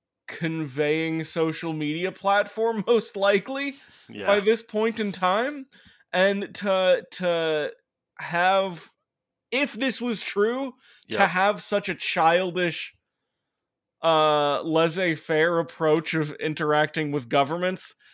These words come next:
Speaker 1: it's like, yeah,
Speaker 2: Yeah.
Speaker 1: it's believable, but I, I don't wanna per-, I, I wanna pretend it isn't, you know? <laughs>
Speaker 2: I know. I know. I feel you on that.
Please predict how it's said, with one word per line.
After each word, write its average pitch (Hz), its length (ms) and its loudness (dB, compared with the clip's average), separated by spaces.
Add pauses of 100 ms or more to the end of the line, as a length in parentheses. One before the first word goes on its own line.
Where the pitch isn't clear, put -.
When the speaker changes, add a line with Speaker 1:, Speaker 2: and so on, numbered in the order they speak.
(200)
Speaker 1:
it's 165 260 0
like, 160 340 4 (280)
yeah, 220 340 8
Speaker 2:
Yeah. 190 40 10
Speaker 1:
it's 143 140 0
believable, 170 720 2
but 156 200 2
I, 170 220 6 (220)
I 170 100 2
don't 180 200 0
wanna 202 180 2
per-, - 300 -8 (160)
I, 160 240 2 (160)
I 175 80 4
wanna 214 240 4
pretend 190 460 0
it 165 80 2
isn't, 190 500 4
you 170 140 0
know? 214 320 8 (380)
<laughs> - 380 -14
Speaker 2:
I 104 100 -6
know. 87 280 -10 (640)
I 95 120 -10
know. 82 200 -12 (720)
I 147 100 0
feel 190 220 0
you 147 80 0
on 107 140 -4
that. 87 180 -10